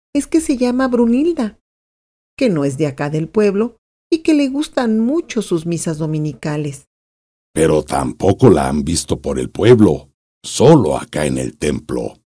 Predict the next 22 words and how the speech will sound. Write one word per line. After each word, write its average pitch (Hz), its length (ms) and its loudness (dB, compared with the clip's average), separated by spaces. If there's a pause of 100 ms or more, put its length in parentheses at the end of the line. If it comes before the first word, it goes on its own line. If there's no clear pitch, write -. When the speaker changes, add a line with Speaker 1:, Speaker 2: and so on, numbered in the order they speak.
(800)
Speaker 1:
Debe 359 200 2
ser 294 300 -2
que 311 120 0
decidió 254 460 -2
venir 254 280 0
a 262 40 -2
sus 254 220 -10
eucaristías, 196 960 -4 (520)
y 208 100 4
la 196 140 2
llevan 226 520 2
y 190 60 0
la 170 240 -4
traen 247 300 0
desde 220 260 0
su 180 200 -8
congregación. 175 920 -4 (640)
Esa 370 260 -2
puede 294 220 0
ser 269 220 -2
una 262 240 -2
posibilidad. 175 840 -4